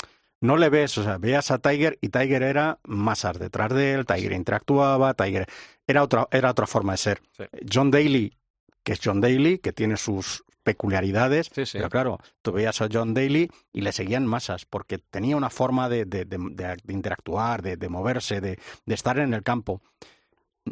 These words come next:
Speaker 1: Scottie Scheffler, si está en el campo, lo sabes porque gana, pero no porque haga nada especial. Y después, ¿es bueno, es malo? No lo sé. O sea,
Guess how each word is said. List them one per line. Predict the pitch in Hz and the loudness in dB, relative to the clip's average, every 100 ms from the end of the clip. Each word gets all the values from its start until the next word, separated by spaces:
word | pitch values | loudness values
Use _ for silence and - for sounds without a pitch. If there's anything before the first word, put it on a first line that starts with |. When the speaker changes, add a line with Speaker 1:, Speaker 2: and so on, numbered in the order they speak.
| - - - | -12 -16 -12
Speaker 1:
Scottie | - 147 151 | -6 -2 0
Scheffler, | 165 147 170 | 0 0 -2
si | - | 0
está | 110 139 | 0 0
en | |
el | 147 | 0
campo, | 151 151 160 180 - | -2 0 0 -2 -4
lo | - 104 - 110 | -8 -8 -4 -4
sabes | - 147 - | 0 0 2
porque | 214 - | 0 0
gana, | 104 117 - _ _ _ _ _ _ _ - | -2 -2 -6 _ _ _ _ _ _ _ -6
pero | 113 104 | -4 0
no | 127 156 | -2 0
porque | 170 - | -2 0
haga | 143 127 | 0 0
nada | 123 131 127 | 0 0 0
especial. | 113 - 98 156 180 123 _ - | -4 -4 -4 0 0 -2 _ -10
Y | |
después, | 101 - 110 - | -8 -4 -4 -2
¿es | 147 | -2
bueno, | 143 160 165 | 2 2 2
es | 151 | 2
malo? | 147 170 135 - | 2 0 -2 -6
No | - 107 127 | -8 -4 -2
lo | 180 113 | -2 -2
sé. | 165 165 | -2 -4
O | - | -6
sea, | 98 | -8